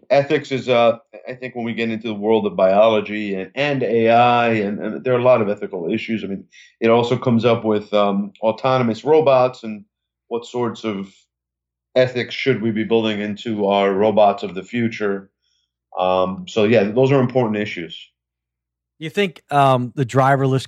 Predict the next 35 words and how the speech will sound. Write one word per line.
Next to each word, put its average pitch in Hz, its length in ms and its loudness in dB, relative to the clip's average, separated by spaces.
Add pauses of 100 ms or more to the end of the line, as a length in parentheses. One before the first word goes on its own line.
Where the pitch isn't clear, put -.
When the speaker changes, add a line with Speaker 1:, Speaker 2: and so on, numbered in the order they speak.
Speaker 2:
car 127 320 0
space 139 540 -2 (340)
or 127 120 0
just 123 180 -2 (260)
driverless 117 560 2
vehicles 120 460 -2
in 120 140 -4
general 120 440 -2 (340)
is 117 120 -8
going 120 300 -2
to, 110 580 -2 (640)
is 139 180 0
it, 160 240 0
is 139 140 -4
it 143 120 -2 (300)
finally 160 340 0
gonna 143 180 0
hit 143 260 0 (200)
transportation 147 1000 0 (320)
at 143 120 -2
a 139 40 0
massive 139 420 -4
level 135 260 2
in 139 60 -4
twenty 135 240 -6
nineteen, 139 400 -4
or 123 80 2
is 117 80 0
that 123 160 -2
still 127 220 2
a - 20 2
couple 123 240 -2
of 120 60 2
years 113 200 0
out? 110 300 0